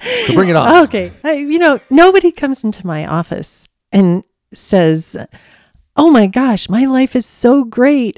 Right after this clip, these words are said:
Speaker 2: I love everything that's happening. Give me a diagnosis of happy." <laughs> You know, we don't have that. The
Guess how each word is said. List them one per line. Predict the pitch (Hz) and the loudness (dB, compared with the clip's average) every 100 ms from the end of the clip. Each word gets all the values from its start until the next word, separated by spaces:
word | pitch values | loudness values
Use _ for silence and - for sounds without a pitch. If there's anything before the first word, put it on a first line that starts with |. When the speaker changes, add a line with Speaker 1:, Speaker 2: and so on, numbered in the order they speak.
| - | -4
Speaker 2:
I | 254 262 | -2 -2
love | 247 262 233 | 0 -2 -2
everything | 233 262 262 254 247 | -2 -2 -4 -4 -6
that's | 240 - | -6 -2
happening. | 247 254 247 202 175 175 | -2 0 -2 -2 -2 -2
Give | 240 | 0
me | 269 254 | 2 2
a | |
diagnosis | 226 233 233 226 233 226 247 | 4 4 4 2 2 -2 -2
of | 220 | 0
happy." | 208 226 277 - 151 170 | 2 2 2 0 -6 -6
<laughs> | - - _ - - - - - | -8 -10 _ -12 -12 -14 -20 -8
You | 294 | 0
know, | 311 | 2
we | 277 | 4
don't | 320 320 269 | 4 4 2
have | 277 320 392 | -2 -2 0
that. | 294 190 143 180 | 0 0 -2 -6
The | 196 294 247 | 0 2 2